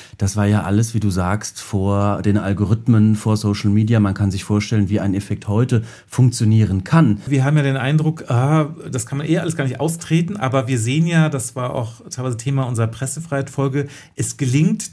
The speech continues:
Speaker 2: Diktaturen sehr wohl, bis auch hin zum Internet Kontrolle auszuüben,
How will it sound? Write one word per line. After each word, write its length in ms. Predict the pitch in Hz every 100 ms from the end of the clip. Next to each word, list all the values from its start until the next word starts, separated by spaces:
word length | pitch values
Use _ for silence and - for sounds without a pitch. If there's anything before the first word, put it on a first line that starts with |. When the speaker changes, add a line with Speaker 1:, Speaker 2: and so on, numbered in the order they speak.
| _ -
Speaker 2:
Diktaturen 680 | 131 - 113 - 185 233 196
sehr 220 | 127 117
wohl, 320 | 143 - - - _ _ _ _ _ _ _ _ _ _
bis 220 | 196 190 -
auch 280 | 160 -
hin 200 | 147 165
zum 160 | 165 160
Internet 500 | 175 170 151 143 -
Kontrolle 380 | - 117 151 170
auszuüben, 800 | 165 - - 165 165 190 190